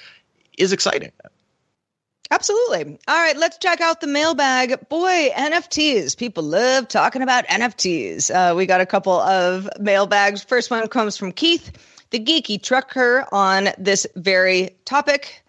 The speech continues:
Speaker 2: Keith says, "I'm sixty-three, so I'm old." Now, Keith, no one thinks that you're old, but okay. Your words, not mine. "My take on N F T," says Keith, "is a baseball comparison. If you're at a game and a player hits a historic home run,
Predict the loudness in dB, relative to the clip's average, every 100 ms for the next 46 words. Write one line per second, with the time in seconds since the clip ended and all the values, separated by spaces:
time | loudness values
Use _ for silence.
0 | _ -2 -2 0 0 0 0 -4 -6 _
1 | _ _ _ -2 -2 -2 _ -8 -6 -2
2 | -2 -2 -2 0 0 2 0 0 -4 -2
3 | -2 0 0 -2 -4 -14 _ -20 _ -8
4 | 0 0 0 -2 -2 0 2 2 0 -2
5 | 0 0 0 -4 -8 _ -2 0 2 0
6 | 0 0 2 0 0 0 0 2 2 2
7 | 2 0 -2 -2 -4 0 -2 0 -2 0
8 | 0 0 -2 -8 -12 -4 0 0 0 -2
9 | -2 -4 -2 -2 -8 -12 _ _ -10 -2
10 | 0 2 2 0 -6 -8 -6 -4 0 2
11 | 2 0 -2 -4 -2 -2 0 2 2 2
12 | 2 2 0 -4